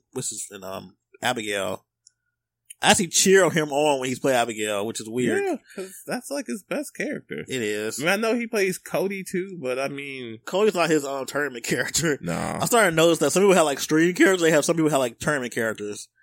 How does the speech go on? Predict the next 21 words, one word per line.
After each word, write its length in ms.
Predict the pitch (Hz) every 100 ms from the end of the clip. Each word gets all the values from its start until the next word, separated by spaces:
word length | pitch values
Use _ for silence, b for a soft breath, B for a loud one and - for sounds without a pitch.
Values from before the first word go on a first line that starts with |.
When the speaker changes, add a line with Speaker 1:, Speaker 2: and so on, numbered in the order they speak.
| b b b b b b _
Speaker 1:
Like, 220 | - 104 107
some 100 | 139
people 100 | 143
are 40 | 117
like, 80 | 123
"I 40 |
can't 260 | - 156 -
play 120 | 139
this 80 | 135
character 340 | 143 131 127
in 60 | 117
tournaments, 460 | 104 247 233 156 123
but 240 | 131 127
on 60 | 120
stream 520 | - 294 294 196 156
and 100 | 139
stuff, 200 | 147 123
I'll 140 | 143 135
definitely 320 | 147 139 117
play 140 | 113
him." 220 | 98 98